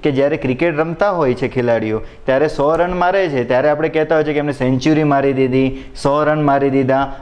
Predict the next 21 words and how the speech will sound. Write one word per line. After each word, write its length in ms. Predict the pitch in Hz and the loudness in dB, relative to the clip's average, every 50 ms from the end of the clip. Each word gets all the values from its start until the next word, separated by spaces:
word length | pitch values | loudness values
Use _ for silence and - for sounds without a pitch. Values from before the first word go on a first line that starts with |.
| - 131 | -6 -4
અથવા 220 | 127 131 143 147 | -2 0 0 0
તો 60 | 170 | -2
શતક 360 | 160 - 196 196 196 214 185 | -2 -2 -2 -2 0 -2 -2
મારી 280 | 170 165 143 131 127 127 | 0 0 0 2 2 2
દીધી, 260 | 120 117 104 107 113 - - - - - - | 0 0 0 -2 -4 -4 -6 -10 -12 -6 -2
તો 80 | - 220 | -2 0
એને 280 | - 190 190 220 220 | 2 2 2 2 0
શતક 320 | - - 135 - - 113 - - - | 0 -2 -4 -6 -4 -6 -6 -6 -6
કહેવાય. 260 | - 92 85 87 90 - - - - - - - - | -6 -4 -4 -2 -2 -2 0 -2 -2 -4 -8 -6 -4
તો 100 | 185 185 | -4 -2
પાંચની 500 | 185 185 143 139 147 151 - 185 202 214 | 0 0 0 0 0 0 0 0 0 0
સ્થાન 300 | 202 - 185 185 190 208 | 0 0 0 -2 -2 -2
કિંમત 360 | 190 196 196 190 196 196 - | 0 0 2 2 2 0 0
પૂછવામાં 460 | 180 180 175 - 185 190 190 185 185 | 0 -2 -2 0 0 0 2 2 0
આવી, 120 | 185 190 190 | 0 0 0
તો 100 | 175 175 | 0 -2
પાંચની 400 | - 151 147 147 147 - 185 180 | -2 -2 -2 -2 -2 -4 -6 -4
સ્થાન 260 | 175 - 175 175 175 | -2 -2 -2 -2 -2
કિંમત 340 | 160 175 170 175 175 175 175 | -2 -2 -2 0 0 0 0
કેટલી 220 | 175 165 185 190 | 0 0 0 0
થશે? 400 | 170 160 151 147 - 156 151 160 | 0 0 -2 -4 -2 -4 -4 -4